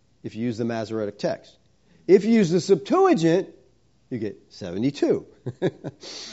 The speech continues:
So it depends on which text of the New Testament translators use, the Masoretic text or the Septuagint. But the significance here is the numbers correspond. All right, they have seventy-two nations.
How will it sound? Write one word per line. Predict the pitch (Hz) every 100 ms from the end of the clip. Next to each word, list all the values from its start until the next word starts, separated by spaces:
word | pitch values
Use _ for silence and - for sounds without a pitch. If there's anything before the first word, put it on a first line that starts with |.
| - - -
So | - 185
it | 160
depends | 175 - 254 220
on | 202 180
which | 214 -
text | - 214 -
of | 180
the |
New | 175 180
Testament | 190 175 175 160 -
translators | 170 160 - 147 135 123 139
use, | 233 135 139 143 - _ _
the | 113
Masoretic | 131 147 147 160 208 208
text | 208 208 - 160
or |
the | 147
Septuagint. | 135 156 - 240 220 117 107 - _ _ _ _ _ _
But | 160 160
the | 165
significance | - 175 185 277 240 262 196 175 -
here | 170 165 160
is | 139
the | 151
numbers | 165 220 196 180
correspond. | - 190 180 160 - 190 165 120
All | 127
right, | 135 123
they | 170
have | 208 160
seventy-two | 175 165 165 147 160
nations. | 160 190 180 190